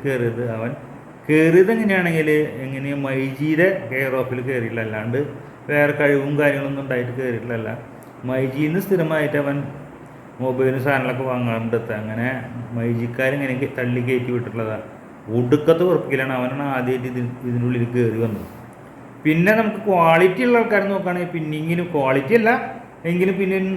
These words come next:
നമുക്ക് അറിയപ്പെടുന്ന കുറച്ച് പേര് നോക്കുകയാണെങ്കിൽ അനുമോളുണ്ട്, ഏഹ്, സരികയുണ്ട്,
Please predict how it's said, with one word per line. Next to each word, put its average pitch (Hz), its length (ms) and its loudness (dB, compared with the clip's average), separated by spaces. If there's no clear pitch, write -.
നമുക്ക് 170 300 0
അറിയപ്പെടുന്ന 175 640 2
കുറച്ച് 151 260 -4
പേര് 143 420 2
നോക്കുകയാണെങ്കിൽ 127 600 -4
അനുമോളുണ്ട്, 127 640 2
ഏഹ്, 117 320 -2
സരികയുണ്ട്, 120 680 2